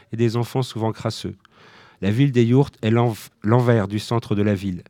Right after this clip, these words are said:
C'est là où viennent s'échouer des nomades devenus par la force des éléments des sédentaires oubliés. Alan Koa n'eut sur le moment plus du tout le cœur à photographier ses rêves perdus, comme les yeux de l'homme au bout de la rue qu'elle venait d'arpenter.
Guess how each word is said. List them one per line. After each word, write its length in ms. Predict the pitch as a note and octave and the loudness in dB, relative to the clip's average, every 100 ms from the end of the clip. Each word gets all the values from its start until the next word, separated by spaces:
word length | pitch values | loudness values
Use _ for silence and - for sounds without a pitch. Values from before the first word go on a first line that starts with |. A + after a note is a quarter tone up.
| _ | _
C'est 180 | - - | -14 -4
là 140 | A2 B2 | 0 2
où 20 | |
viennent 200 | A2+ A2+ | 2 0
s'échouer 480 | - A2 - B2 C3 | -2 -6 -2 -2 0
des 100 | G#2+ | 0
nomades 340 | A2 A2+ A2+ | 2 2 0
devenus 380 | G2+ G#2 G#2+ B2 | -2 -4 -2 -4
par 140 | G#2 | 0
la 80 | G2+ | -2
force 240 | G2+ A#2+ A2 | 0 -2 0
des 180 | G#2+ | 0
éléments 320 | G2 G2 G#2 A#2 | 0 0 2 0
des 120 | G2 | -2
sédentaires 480 | - G2+ G2+ A2 G#2 | -4 -4 -2 -2 -2
oubliés. 340 | F#2+ F#2+ F#2 - _ _ _ _ - - - | -4 -6 -8 -12 _ _ _ _ -20 -20 -6
Alan 220 | G#2+ C#3+ F3 | 0 2 2
Koa 380 | - A#2+ B2+ - _ _ _ | 0 0 0 -4 _ _ _
n'eut 100 | B2 | -2
sur 220 | C3+ D#3+ D3+ | 0 4 4
le 80 | |
moment 400 | C3+ C3 C3 C#3+ D#3 - | 6 6 6 4 -2 -8
plus 100 | C3+ | -4
du 120 | C#3 | -2
tout 160 | - | 0
le 120 | D3+ B2 | 2 2
cœur 300 | - C#3 B2 | 4 4 4
à 40 | |
photographier 640 | - A#2+ A#2 A#2+ A2 C#3 | 0 -2 0 -2 -2 -2
ses 180 | - A#2 | -2 -2
rêves 180 | A2+ - | -2 -2
perdus, 420 | B2 A2 G2+ G2 | -2 -2 -2 -8
comme 220 | - A#2+ A#2+ | -4 0 2
les 180 | A#2+ | 2
yeux 60 | C#3+ | 2
de 80 | C3 | 2
l'homme 260 | B2 C#3 C3+ | 2 2 0
au 80 | A#2 | -2
bout 120 | B2 | 0
de 80 | A#2 | 2
la 140 | A2+ | 2
rue 160 | A#2 C3+ | 0 -2
qu'elle 160 | A2+ | -2
venait 200 | G#2+ A2+ | 0 0
d'arpenter. 560 | A2 G#2 G#2+ G#2+ F#2+ | 0 -2 -4 -6 -6